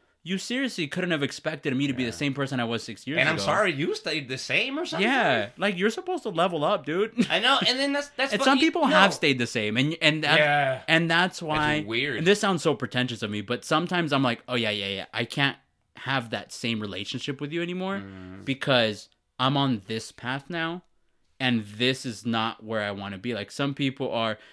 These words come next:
Speaker 1: don't get me wrong, I am all for going out and having a good time and,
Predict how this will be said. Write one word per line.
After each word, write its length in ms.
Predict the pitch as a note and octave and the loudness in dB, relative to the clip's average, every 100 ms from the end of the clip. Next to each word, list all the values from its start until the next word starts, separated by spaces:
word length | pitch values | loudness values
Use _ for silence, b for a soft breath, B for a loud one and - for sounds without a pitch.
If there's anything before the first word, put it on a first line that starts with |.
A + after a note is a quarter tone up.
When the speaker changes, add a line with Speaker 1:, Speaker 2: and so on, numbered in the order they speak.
| B | B
Speaker 1:
don't 140 | D#3+ | -2
get 100 | E3+ | 2
me 80 | D3+ | 2
wrong, 460 | A2+ B2+ B2+ G#2+ - | 2 2 2 -2 -4
I 120 | A#2+ | 0
am 220 | C3+ C3 - _ | 2 2 0 _
all 240 | B2+ C#3 C3+ | -2 2 2
for 560 | - C#3 B2+ A#2+ G#2 - b b - | 0 -2 2 2 0 -6 b b -2
going 320 | C3 A#2+ A2+ | 2 4 4
out 320 | A#2 A#2 G2+ - _ _ | 2 0 -2 -8 _ _
and 160 | - A2 | -8 -6
having 280 | A2+ B2 A2+ | -4 -4 -4
a 80 | G2+ | -4
good 260 | A#2+ G#2+ | -4 -4
time 440 | - A#2+ A#2 F#2 F#2 b b | -4 -4 -4 -6 -10 b b
and, 260 | A2 G#2+ | -4 -4